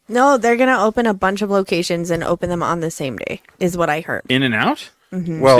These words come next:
Speaker 2: See, that, that actually fucking
Speaker 3: Mm,
Speaker 2: smart.
Speaker 3: no, if that, if they do that, that's freaking amazing.
Speaker 1: Yeah, I heard they're gonna open a few locations on the same day.
Speaker 2: I hope it's like everything else that comes here that's spectacular.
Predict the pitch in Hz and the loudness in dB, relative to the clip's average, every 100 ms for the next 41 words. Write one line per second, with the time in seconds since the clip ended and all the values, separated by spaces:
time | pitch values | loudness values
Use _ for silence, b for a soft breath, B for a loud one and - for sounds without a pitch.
0 | - 110 113 165 240 143 147 - - 127 | 6 2 0 2 2 0 0 -2 -2 -2
1 | 165 151 147 127 95 127 156 294 95 - | 0 0 -2 -2 -4 0 4 4 2 2
2 | 170 160 117 - 135 - 104 - 131 113 | 8 10 8 6 4 4 -2 -4 -6 -4
3 | 123 127 120 110 120 - - - 98 - | 0 0 0 0 0 -4 -14 -6 -6 -4
4 | 85 82 - 92 85 80 73 71 - 196 | -6 -6 -6 -2 -2 -2 -6 -12 -10 -4
5 | 185 - - 208 214 220 214 214 214 170 | -2 -4 -2 0 2 0 0 0 0 0
6 | 190 190 170 - - 185 - - 220 226 | 0 -2 -4 -6 -2 -2 -4 -2 2 4
7 | 226 220 196 202 185 180 180 - - - | 2 2 0 2 -2 -2 -4 -6 -12 -14
8 | _ _ _ _ b b b b b - | _ _ _ _ b b b b b -2
9 | 214 196 196 190 175 165 - - 208 254 | 2 2 0 -6 -10 -12 -10 -2 0 2
10 | 233 - 143 123 131 135 113 113 - 113 | 0 0 2 2 0 0 0 0 -2 -4
11 | 135 123 135 123 104 - - 104 - 101 | -4 -2 0 0 0 -6 -4 -4 -4 -4
12 | 104 120 120 | -4 -2 -4